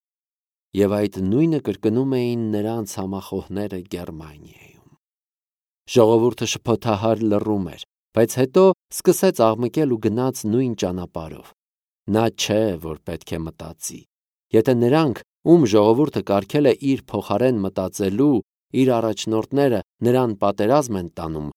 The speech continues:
ուրեմն պետք է գնալ։ Եվ Պեռեն արդեն հավատացրել է իրեն, որ հենց դա էլ ժողովրդի և ինտերնացիոնալի գործին ծառայել է նշանակում։ Հենց որ պատերազմը վերջանա,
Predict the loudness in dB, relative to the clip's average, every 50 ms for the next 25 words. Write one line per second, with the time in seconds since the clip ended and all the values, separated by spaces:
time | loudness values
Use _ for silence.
0 | _ _ -4 0 2 2 2 2 0 -2 -4 -2 -2 -2 -2 -2 -4 -4 -4 -2
1 | 2 2 2 2 0 -6 -8 -14 -20 -20 _ _ _ _ _ _ _ _ _ _
2 | _ _ _ _ _ _ _ _ _ _ _ _ _ -4 0 2 2 2 0 _
3 | 0 0 2 2 2 2 2 2 2 -2 -4 -6 -6 -4 -2 -2 0 0 0 0
4 | 0 0 0 0 -2 -2 -4 -2 0 2 2 2 0 -2 -4 -6 -6 -6 -4 -4
5 | -4 -4 -4 -4 -6 -8 _ _ _ _ 0 0 0 2 2 0 -2 -2 -4 -2
6 | 0 2 2 4 4 2 2 2 0 2 2 4 4 4 2 0 -2 -4 -4 -2
7 | 0 2 2 2 0 -2 -2 -2 -2 -2 -2 -4 -4 -4 -4 -4 -2 -2 -2 -2
8 | 0 0 0 0 2 4 4 4 4 2 -2 -4 -4 -4 -4 -4 -4 -4 -2 -2
9 | -2 -2 -2 -4 -6 -8 -10 -12 -12 -10 -8 -6 -6 -6 -8 -10 -12 -16 -14 -14
10 | -14 -14 -14 -16 -20 _ _ _ _ _ _ _ _ _ _ _ _ _ _ _
11 | _ _ _ _ _ -6 -2 -2 -2 -2 -4 -8 -4 -4 -4 -4 -4 -6 -8 -8
12 | -6 -6 -6 -4 -2 -4 -4 -4 -6 -8 -10 -10 -10 -12 -12 -12 -12 -12 -12 -10
13 | -8 -8 -8 -8